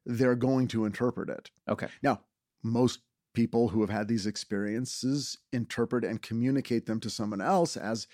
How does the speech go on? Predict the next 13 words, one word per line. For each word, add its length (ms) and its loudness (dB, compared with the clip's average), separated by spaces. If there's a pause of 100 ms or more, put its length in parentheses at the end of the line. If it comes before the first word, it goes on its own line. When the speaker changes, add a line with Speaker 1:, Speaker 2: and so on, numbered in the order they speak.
(260)
Speaker 1:
extremely 800 4
positive. 500 -4 (220)
So 240 2
positive 480 2
they 120 4
don't 140 4
even 180 0
have 140 -4
words 640 4
to 100 -6
describe 760 2
how 100 0
positive 680 -4